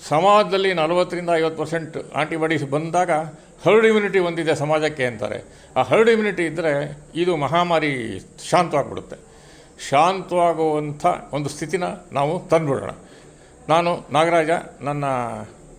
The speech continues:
ನಂಬರ್ ನೈನ್ ಡಬಲ್ ಫೋರ್ ಏಯ್ಟ್ ಫೋರ್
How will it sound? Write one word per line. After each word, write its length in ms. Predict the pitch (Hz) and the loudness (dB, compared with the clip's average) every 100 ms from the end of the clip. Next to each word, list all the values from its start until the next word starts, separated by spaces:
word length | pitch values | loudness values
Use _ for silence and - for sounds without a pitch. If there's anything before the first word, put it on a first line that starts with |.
| - - | -14 -2
ನಂಬರ್ 320 | 156 175 165 - - - - _ - - - - - - | 0 0 -2 -4 -18 -20 -20 _ -20 -20 -14 -14 -14 -14
ನೈನ್ 340 | 127 160 175 165 | -6 -2 -2 0
ಡಬಲ್ 240 | 147 160 | 0 -2
ಫೋರ್ 240 | 156 170 151 | -2 0 0
ಏಯ್ಟ್ 200 | 151 151 | 0 0
ಫೋರ್ 260 | 180 180 | -2 -2